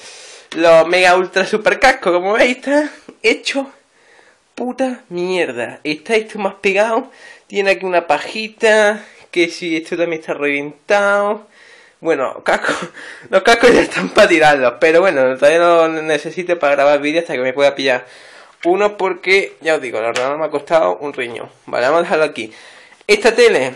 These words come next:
eh, bueno, eh, aquí veis que le he puesto un de este de Call of Duty, <laughs> que hay una <laughs> camiseta, pero bueno, yo se lo he puesto ahí porque mola, ¿no? Y decirme raro, pero es que está guapo, tío. Eh, bueno, aquí estáis viendo la Play cuatro de este, eh,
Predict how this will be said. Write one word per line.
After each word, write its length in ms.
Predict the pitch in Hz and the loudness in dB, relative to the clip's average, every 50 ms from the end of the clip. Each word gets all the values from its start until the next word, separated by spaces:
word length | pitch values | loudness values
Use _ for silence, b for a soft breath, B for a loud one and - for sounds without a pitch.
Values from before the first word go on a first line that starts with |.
| B B B B B B - - | B B B B B B -18 -6
eh, 260 | - 147 147 147 143 143 | 0 2 4 4 4 4
bueno, 400 | 147 165 160 135 101 123 - - _ | 2 0 -2 -2 -6 -8 -12 -16 _
eh, 260 | - 127 139 139 131 | -8 -6 -4 -2 -2
aquí 180 | 127 - 165 165 | -2 -2 -4 -2
veis 200 | 165 170 170 165 | 0 0 0 0
que 80 | 156 - | 0 0
le 60 | - | 0
he 40 | 170 | 0
puesto 340 | 170 170 170 165 - - 165 | 2 0 -2 -2 0 0 0
un 560 | 160 160 151 151 160 160 160 156 156 151 151 | 0 0 0 -2 -4 -6 -6 -8 -8 -6 -6
de 60 | 151 | -6
este 140 | 147 147 151 | -4 -2 -2
de 100 | 147 147 | -2 -2
Call 140 | - 143 139 | -2 0 0
of 120 | 139 143 | 0 -2
Duty, 420 | 156 185 196 180 202 156 - 208 B B B B B | -2 -6 -4 -4 -4 -4 -4 -8 B B B B B
<laughs> 200 | B B B _ | B B B _
que 100 | - 156 | 4 6
hay 140 | 156 156 160 | 8 8 6
una 440 | 160 160 160 160 151 151 151 143 143 | 6 4 2 0 2 2 2 0 0
<laughs> 40 | 147 | 0
camiseta, 580 | - - - 156 156 - - 220 214 220 - 180 240 | -2 -2 -2 -2 -4 -2 0 0 0 0 -2 -6 -6
pero 160 | 226 - 160 | -4 -4 -2
bueno, 240 | 143 202 214 - 233 | 0 0 2 2 2
yo 140 | 196 185 185 | 2 2 0
se 100 | - 196 | -2 -4
lo 80 | - | -8
he 60 | 170 | -2
puesto 240 | - 165 170 165 - | 0 0 2 2 2
ahí 100 | 156 170 | 2 2
porque 240 | 170 170 170 - 127 | 2 0 -2 -4 -6
mola, 340 | 147 147 147 139 131 - 113 | -2 0 2 2 2 0 0
¿no? 220 | 127 151 175 190 190 202 220 B B B B B B B B B _ | -2 0 -2 -2 -4 -8 -14 B B B B B B B B B _
Y 220 | - 165 165 165 | -2 0 2 2
decirme 360 | 160 156 156 - 190 185 180 175 | 2 0 -2 -2 -2 0 0 4
raro, 280 | 170 170 180 190 185 | 4 6 6 6 6
pero 140 | 165 147 135 | 4 2 2
es 60 | - | 2
que 120 | - - - | 0 -6 -10
está 140 | - - | -10 -8
guapo, 360 | 127 117 - - - - - - | -8 -6 -6 -8 -10 -12 -16 -16
tío. 320 | - 131 127 113 104 - B B B B B B B B B - | -12 -12 -10 -10 -10 -12 B B B B B B B B B 0
Eh, 320 | 165 165 160 160 160 156 | 2 2 4 4 2 2
bueno, 200 | 160 175 185 170 | 2 2 2 2
aquí 160 | 156 156 196 196 | 2 2 2 0
estáis 200 | 185 208 208 185 | 2 2 2 0
viendo 240 | 185 175 180 175 | 0 0 0 2
la 280 | 170 165 160 156 151 147 | 4 4 6 4 4 2
Play 160 | 151 147 147 | 2 -2 -2
cuatro 400 | - - 196 - - 190 170 151 | 2 2 0 0 0 -4 -8 -4
de 100 | 151 170 | -2 -2
este, 240 | 185 185 - - 220 | -2 -2 -4 -4 -4
eh, 520 | 196 190 156 131 131 127 123 127 127 120 | -2 -2 -2 0 0 0 0 -2 -4 -6